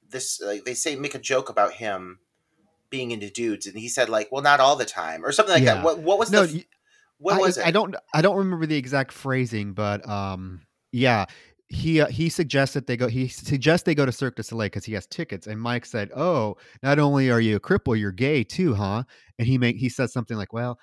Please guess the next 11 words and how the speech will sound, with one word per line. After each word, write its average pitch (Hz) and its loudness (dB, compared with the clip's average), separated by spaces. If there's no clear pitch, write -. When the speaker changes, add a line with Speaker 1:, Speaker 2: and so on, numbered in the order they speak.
Speaker 2:
not 120 -2
all 113 0
the 101 -6
time." 80 -14
Speaker 1:
And 131 -4
I 127 2
was 131 0
like, 139 -4
"Oh, 117 2
listen, 139 -2
I, 127 2